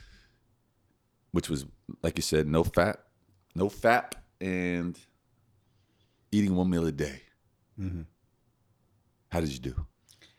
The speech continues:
Speaker 2: I got four out of, oh, we'll, we'll do the seven. So that was, wh-, what day
Speaker 1: Six
Speaker 2: was that?
Speaker 1: days? I think it was, uh, it
Speaker 2: Six
Speaker 1: was, it was
Speaker 2: days?
Speaker 1: Monday. Monday was our last day, yeah.
Speaker 2: I'm four, I'm four out of, uh, so one,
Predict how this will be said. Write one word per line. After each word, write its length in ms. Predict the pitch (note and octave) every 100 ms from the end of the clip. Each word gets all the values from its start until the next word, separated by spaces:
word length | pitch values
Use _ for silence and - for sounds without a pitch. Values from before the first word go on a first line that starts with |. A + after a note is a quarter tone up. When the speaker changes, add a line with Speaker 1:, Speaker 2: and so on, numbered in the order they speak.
| _ _ _ _ _ -
Speaker 2:
I 180 | G2 G2
got 560 | G2 G#2 G#2 G2 -
four 400 | - - G#2+ G#2+
out 140 | G#2 G2
of, 340 | F#2 F2 - - - - _ _ -
oh, 100 | F#2+ F2+
we'll, 240 | G#2+ B2 B2
we'll 140 | B2+ C3
do 100 | B2+
the 80 |
seven. 320 | G#2 - G#2+ F#2
So 200 | G2 F#2+
that 180 | A2 A2
was, 300 | G2+ - - - -
wh-, 20 |
what 180 | A2 B2+ B2+
day 0 |
Speaker 1:
Six 220 | B2+ -
Speaker 2:
was 60 | -
that? 60 | D#3
Speaker 1:
days? 160 | E3
I 40 | B2
think 60 |
it 40 | C3
was, 180 | A2+ -
uh, 100 | A2+
it 60 |
Speaker 2:
Six 200 | A2 A2+
Speaker 1:
was, 100 | G#2+
it 120 | A2 A2
was 80 | F#2+
Speaker 2:
days? 60 |
Speaker 1:
Monday. 320 | A2 A2 D2 - _ _
Monday 260 | F#2+ E2+ D#2
was 100 | C#2+
our 80 | D2
last 220 | C#2 -
day, 60 | - E2+
yeah. 460 | - _ _ - G#2+
Speaker 2:
I'm 100 | A2
four, 760 | - - A#2+ A#2+ B2 A#2+ - -
I'm 140 | G#2+
four 520 | A2+ - A#2 A#2 A#2 G#2+
out 280 | G2+ G2+
of, 280 | G2+ F#2+ G2 - - - _ _ _ _ _ -
uh, 400 | F2+ E2 D#2 C2 - -
so 200 | - G2
one, 360 | G#2 B2 A#2